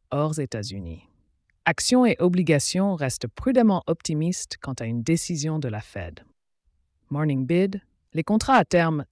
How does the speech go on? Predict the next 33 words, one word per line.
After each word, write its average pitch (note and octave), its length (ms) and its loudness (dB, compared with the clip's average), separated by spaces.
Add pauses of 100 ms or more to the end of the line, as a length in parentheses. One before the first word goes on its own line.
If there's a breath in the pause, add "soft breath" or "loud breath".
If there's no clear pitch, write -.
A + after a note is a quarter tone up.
tentent E3+ 240 0
d'imposer D#3 420 0
un C3+ 120 -2
fait - 240 -6
accompli C#3+ 400 -6
de C3 80 -8
la G#2+ 140 -8
Fed. E2 320 -14 (1600)
Airbus D3+ 540 -2
fait - 140 -4
les C#3+ 100 -2
comptes F3+ 240 -2
du D3+ 100 -6
coût F#3 280 -6
lié D#3 320 2
à C#3 80 0
la A#2 100 -4
dépendance C#3 800 -2
à B2 60 -10
un A#2 120 -6
seul D3 260 -2
modèle B2 360 -4
d'avion. F2+ 380 -10 (1200)
l'onu F#3+ 440 4
réduit F3 340 2
son E3 180 0
appel C#3+ 260 0
à B2+ 80 0
l'aide C#3+ 260 2
pour B2 200 -10
deux D3+ 140 0
mille E3+ 180 0
vingt-six, C3+ 680 -8